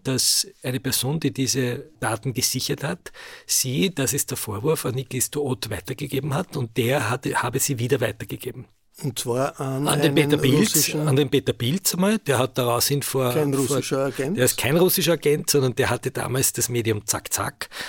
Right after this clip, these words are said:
Speaker 1: und hat damals aus den Chats, die auf diesen Handys drauf waren, wir erinnern uns, äh, große Geschichten gemacht, die zum Teil auch wichtig waren. Das muss man zu, jetzt sozusagen zur Anerkennung des Peter Pilz sagen. Er hat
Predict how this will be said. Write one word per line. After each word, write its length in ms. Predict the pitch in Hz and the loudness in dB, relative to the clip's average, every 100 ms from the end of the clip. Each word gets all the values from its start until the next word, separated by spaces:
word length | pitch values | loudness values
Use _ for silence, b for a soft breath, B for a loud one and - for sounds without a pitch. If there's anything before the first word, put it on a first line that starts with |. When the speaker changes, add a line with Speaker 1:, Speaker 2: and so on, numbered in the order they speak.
| B B | B B
Speaker 1:
und 180 | 143 139 | 0 0
hat 160 | 151 | 0
damals 440 | - 117 156 - - | 0 2 4 2 0
aus 320 | 143 127 - | -2 -2 2
den 400 | 131 127 123 110 - | 2 2 0 -4 -2
Chats, 440 | - 135 147 - | 2 2 2 0
die 160 | - 131 | 2 0
auf 80 | - | 0
diesen 260 | 123 123 | -4 -2
Handys 340 | 127 120 127 - | 0 0 0 -2
drauf 320 | 92 120 117 | -4 -6 0
waren, 280 | 147 156 139 B B B B | 2 2 0 B B B B
wir 200 | 139 131 | 2 4
erinnern 320 | 120 139 156 | 4 4 4
uns, 260 | 139 143 - | 4 4 2
äh, 120 | 131 | 0
große 460 | - 123 123 - 139 | 0 0 0 0 0
Geschichten 480 | - - 151 - | 0 0 0 -2
gemacht, 480 | 143 123 113 120 - 143 | -2 0 0 -2 -4 -2
die 80 | |
zum 180 | 139 151 | -2 2
Teil 120 | 143 139 | 4 4
auch 100 | 123 | 2
wichtig 380 | 135 - 110 101 | 0 0 -6 -4
waren. 240 | 92 139 | -4 0
Das 160 | 185 113 | -2 -2
muss 140 | 113 | -4
man 180 | 127 110 | -2 -2
zu, 420 | - - - - - - 147 147 | -4 -4 -8 -10 -14 -14 -12 -12
jetzt 300 | 135 - - | -8 -6 -6
sozusagen 260 | 113 117 107 | -6 -6 -4
zur 140 | 143 | -4
Anerkennung 400 | 113 127 - 120 | -4 -2 -2 -2
des 100 | 113 | -4
Peter 240 | - 110 | -4 -6
Pilz 260 | - 113 - | -6 -6 -4
sagen. 300 | - 113 175 | -2 0 2
Er 140 | 139 | 2
hat 240 | 113 110 | 0 -4